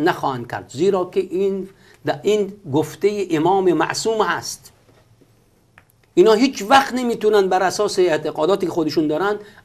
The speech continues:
عدالت رو رعایت کنن. اینها باید فساد کنن، برای طاغوت هستن و باید فساد می‌کنه. میگه چه کسی می‌تونه عدالت رو رعایت کنه؟ امام هست،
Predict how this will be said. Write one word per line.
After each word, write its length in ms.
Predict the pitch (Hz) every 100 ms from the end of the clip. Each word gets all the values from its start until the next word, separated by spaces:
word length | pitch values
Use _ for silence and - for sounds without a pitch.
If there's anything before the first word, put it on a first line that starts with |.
| -
عدالت 500 | 156 151 156 196 170
رو 60 |
رعایت 420 | 151 139 139 147 -
کنن. 280 | 110 98 - _ _ - _ _
اینها 640 | - 208 202 226 269 226 240
باید 580 | 139 147 165 156 208
فساد 520 | 208 - 165 - 226 -
کنن، 160 | 185
برای 160 | 196 196
طاغوت 380 | 220 262 339 226
هستن 360 | 220 - 185 - _ _ _ _ _ _ _ _
و 60 | 135
باید 180 | 190
فساد 400 | 190 156 - 202
می‌کنه. 340 | 156 123 104 101 - - -
میگه 140 | 202
چه 240 | - -
کسی 300 | 285 214 196
می‌تونه 320 | 175 165 160 147
عدالت 480 | 139 131 131 131
رو 60 | 131
رعایت 420 | 123 117 113 110
کنه؟ 440 | - 113 151 240 - _ _ _ _ _ 143
امام 320 | 123 147 131
هست، 380 | - - -